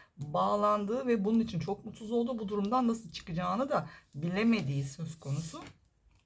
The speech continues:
Şimdi bir yol, <coughs> çok pardon, bir yol, e, haritası çizmeye çalışıyor kendine. Gerçekten bu insanın mutlaka bir seyahat yapması lazım. Fakat gergin, bakın endişe ve gerginlik, bir savaşçı gibi de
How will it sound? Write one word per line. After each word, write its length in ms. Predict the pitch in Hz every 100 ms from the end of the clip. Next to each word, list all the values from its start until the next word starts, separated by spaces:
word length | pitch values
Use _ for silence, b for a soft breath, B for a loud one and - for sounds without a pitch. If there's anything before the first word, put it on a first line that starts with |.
| _ _ _ _ _ _ _ _ _ _ _ B B B B B B B B
Şimdi 280 | - 226 233
bir 240 | 226 233 220
yol, 320 | 226 240 240 - B B - -
<coughs> 480 | - 214 - 190
çok 180 | - 185
pardon, 460 | 190 180 214 240 202
bir 120 | 240
yol, 340 | 233 240 240 233 -
e, 160 | 160 165
haritası 440 | 170 165 202 240
çizmeye 460 | 233 - 151 147 156
çalışıyor 580 | - 156 - 165 165
kendine. 400 | 165 165 - 226
Gerçekten 640 | 214 180 185 175 165 57 - B B B B -
bu 180 | 160
insanın 320 | 175 170 196 208
mutlaka 460 | 185 180 175 185
bir 40 | 180
seyahat 440 | - 160 156 156
yapması 440 | 143 135 151 170
lazım. 380 | 165 196 202 302 - B B
Fakat 320 | 240 208 208 170
gergin, 540 | 175 160 160 170 151
bakın 220 | 156 - -
endişe 540 | 160 160 165 - 233
ve 120 | 214
gerginlik, 680 | 185 170 165 165 165 165 160
bir 60 | 226
savaşçı 500 | - 190 202 202 208
gibi 240 | 170 160
de 160 | 240